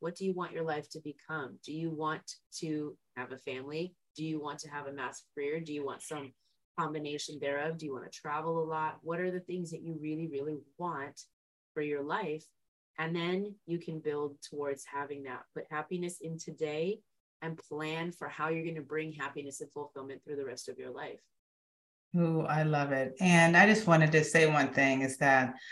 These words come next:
Speaker 2: that's what life is all about. You know, being in a space, I want you to think about if you're going through a similar situation where you, um, need this help in this area, um, like, what would life be a lot like if you could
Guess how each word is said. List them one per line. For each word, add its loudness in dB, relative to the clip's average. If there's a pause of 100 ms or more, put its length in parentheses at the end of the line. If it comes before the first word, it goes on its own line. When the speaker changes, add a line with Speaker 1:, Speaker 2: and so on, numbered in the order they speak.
(160)
Speaker 2:
that's 12
what 12
life 12
is 12
all 12
about. 12 (500)
You 8
know, 12
being 12
in 12
a 12
space, 10
I 12
want 8
you 10
to 6
think 10
about 12
if 0
you're 8
going 12
through 6
a 6
similar 4
situation 4
where 4
you, 2
um, 4
need 4
this 4
help 6
in 6
this 4
area, 10 (400)
um, 12
like, 12
what 12
would 12
life 12
be 12
a 12
lot 12
like 12
if 4
you 6
could 8